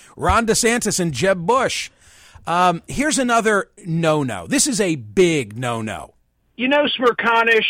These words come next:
Speaker 2: you guys in the media,
Speaker 1: No,
Speaker 2: you're
Speaker 1: no.
Speaker 2: always doing this.
Speaker 1: No, no, no, no. You, you, don't you guys me. You can call me anytime and hold me accountable for anything I say, either here or on C N N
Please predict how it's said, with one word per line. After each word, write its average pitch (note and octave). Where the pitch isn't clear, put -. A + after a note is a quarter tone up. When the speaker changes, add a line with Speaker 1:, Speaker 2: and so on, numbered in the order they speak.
Speaker 2:
you A#3
guys D4+
in B3+
the B3+
media, A3
Speaker 1:
No, D3
Speaker 2:
you're G3
Speaker 1:
no. C4
Speaker 2:
always D4
doing A#3+
this. A3+
Speaker 1:
No, E3+
no, F#3
no, F3
no. C#3+
You, E3+
you, F#3+
don't A3+
you G#3+
guys E3
me. F2
You B3
can D#4
call A3+
me G3+
anytime G#3
and D3+
hold F3+
me G3
accountable F#3
for D3
anything D4+
I C4
say, G#2
either B3
here G#3
or G#3+
on G#3
C G#3+
N G3
N F3